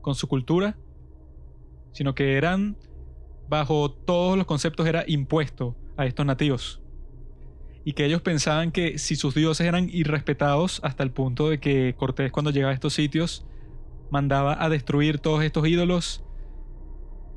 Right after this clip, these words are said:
castigaba con la muerte a los que hallaba rezando hacia los ídolos que han conocido toda su vida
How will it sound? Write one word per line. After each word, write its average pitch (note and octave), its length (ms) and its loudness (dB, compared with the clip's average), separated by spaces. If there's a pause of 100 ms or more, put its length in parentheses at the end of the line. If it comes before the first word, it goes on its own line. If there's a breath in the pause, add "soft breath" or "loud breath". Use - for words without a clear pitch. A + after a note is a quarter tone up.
(120)
castigaba D3 520 2
con E3+ 140 2
la D3 80 2
muerte D3+ 480 2
a D3+ 100 0
los C#3+ 160 0
que D3+ 160 -2
hallaba C#3 840 2
rezando D#3+ 760 0
hacia C3+ 300 0
los B2+ 140 0
ídolos D3+ 540 2
que - 80 -2
han C3+ 80 0
conocido C#3+ 400 0
toda D#3 140 2
su D3+ 100 0
vida F3+ 260 4